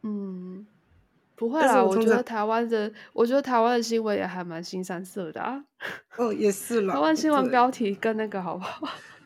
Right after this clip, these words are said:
Speaker 1: <laughs>
Speaker 2: 对，我，我们很，
Speaker 1: 对啊。
Speaker 2: 我们其实尽量的不会去下太那个耸动或者是新三色的标题，对，其实。
Speaker 1: 嗯，嗯，嗯，对啊，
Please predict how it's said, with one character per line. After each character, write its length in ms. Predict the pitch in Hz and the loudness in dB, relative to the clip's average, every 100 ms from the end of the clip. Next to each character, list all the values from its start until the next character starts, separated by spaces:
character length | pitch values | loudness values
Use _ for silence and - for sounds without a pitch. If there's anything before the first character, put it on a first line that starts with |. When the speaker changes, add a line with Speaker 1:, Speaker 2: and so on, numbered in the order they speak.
| _ | _
Speaker 1:
<laughs> 480 | _ _ _ _ 226 | _ _ _ _ -8
Speaker 2:
对， 240 | - 247 - | -2 -2 0
我， 200 | 214 240 - | -2 -4 0
我 60 | |
们 220 | 247 240 214 | 2 4 4
很， 140 | 220 | 2
Speaker 1:
对 80 | - | 0
啊。 40 | - | -4
Speaker 2:
我 60 | 262 | 0
们 140 | 262 | 2
其 140 | 233 269 | 2 -2
实 120 | 269 | -2
尽 240 | - 285 254 | 0 2 2
量 180 | 240 | 2
的 320 | 220 202 214 240 _ | 2 0 0 -4 _
不 100 | 214 | 0
会 220 | 208 233 | 4 4
去 460 | 214 - 226 208 202 - - - - | 2 0 0 2 0 -6 -18 -20 -14
下 300 | - 233 196 | 0 2 2
太 480 | - 196 190 175 - _ - _ _ _ _ _ _ | 0 0 2 0 -8 _ -20 _ _ _ _ _ _
那 140 | - 196 | -4 -2
个 280 | 185 151 | 0 -2
耸 320 | - - 180 - | -6 -4 -4 0
动 220 | 208 190 | 0 2
或 120 | 196 | 0
者 60 | 185 | -2
是 180 | 202 185 | -4 -4
新 220 | - 196 | 0 0
三 200 | 180 175 | 0 -2
色 140 | 185 | -2
的 100 | 175 | -4
标 220 | 143 156 156 | -4 -8 -10
题， 240 | - - _ - | -12 -16 _ -8
对， 220 | 139 - _ _ _ _ _ | -8 -8 _ _ _ _ _
其 160 | - | -12
实。 140 | 139 240 | -8 -6
Speaker 1:
嗯， 240 | 214 180 | -6 -8
嗯， 240 | 175 190 165 | -10 -10 -10
嗯， 340 | 180 170 196 _ _ _ | -12 -14 -18 _ _ _
对 120 | 247 | -12
啊， 440 | 214 175 160 160 | -10 -10 -12 -12